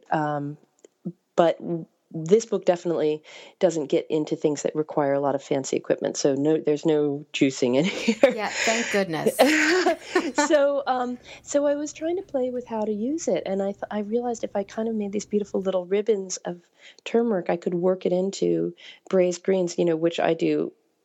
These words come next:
Speaker 1: all the time. You know, once a week I'll do some braised greens.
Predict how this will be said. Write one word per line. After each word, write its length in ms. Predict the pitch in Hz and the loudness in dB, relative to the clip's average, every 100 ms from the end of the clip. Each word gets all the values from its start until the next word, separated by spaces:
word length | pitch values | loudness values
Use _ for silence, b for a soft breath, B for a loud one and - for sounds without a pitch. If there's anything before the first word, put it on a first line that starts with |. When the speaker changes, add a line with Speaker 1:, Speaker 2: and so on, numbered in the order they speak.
| _ _ | _ _
Speaker 1:
all 240 | 175 156 151 | 4 4 2
the 100 | 151 | -2
time. 300 | 160 - 170 | -2 -2 0
You 60 | |
know, 100 | 160 | 0
once 320 | 170 170 170 | 2 0 0
a 60 | 151 | -2
week 260 | 147 139 - | 0 0 0
I'll 220 | 139 123 | 0 0
do 500 | - - 135 - 135 | 0 0 0 -2 -6
some 400 | - - 135 127 | -4 0 0 0
braised 340 | 135 139 123 - | 2 2 2 0
greens. 460 | 120 117 123 - | 0 0 -4 -6